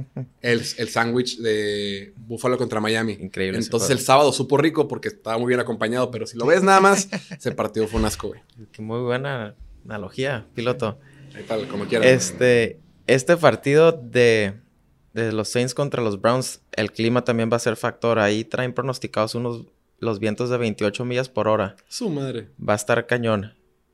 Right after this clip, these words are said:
Speaker 1: Este, la temperatura va a estar a menos diez grados bajo cero.
Speaker 2: Cuarenta y cinco kilómetros por hora.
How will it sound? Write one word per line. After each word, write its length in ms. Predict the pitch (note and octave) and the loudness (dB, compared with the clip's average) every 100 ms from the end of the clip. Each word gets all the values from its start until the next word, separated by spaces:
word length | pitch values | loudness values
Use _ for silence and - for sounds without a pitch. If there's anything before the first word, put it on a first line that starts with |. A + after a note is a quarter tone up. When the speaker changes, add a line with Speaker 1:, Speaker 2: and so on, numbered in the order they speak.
| _ | _
Speaker 1:
Este, 300 | - G#2+ - | -8 -6 -2
la 140 | A2+ | 0
temperatura 560 | A2+ G#2 G#2 G#2 A#2 C#3 | 0 -2 0 0 2 2
va 20 | |
a 20 | |
estar 240 | C3+ - C#3 | 2 2 0
a 60 | |
menos 340 | C#3 B2+ A#2 G#2 | 2 0 -2 -2
diez 220 | A#2 A#2+ | -2 0
grados 280 | B2 A#2+ A#2+ | 0 0 0
bajo 220 | B2 G#2 | -4 -6
cero. 360 | - G2+ G2 A2 | -4 -2 -2 -6
Speaker 2:
Cuarenta 380 | - A2+ A2 G#2+ | -8 -6 -4 -6
y 40 | |
cinco 320 | A#2 A2 A#2 | -4 -4 -4
kilómetros 320 | A2 G#2+ G2+ | -2 -4 -6
por 140 | - G2 | -10 -12
hora. 220 | F#2 F#2 | -12 -16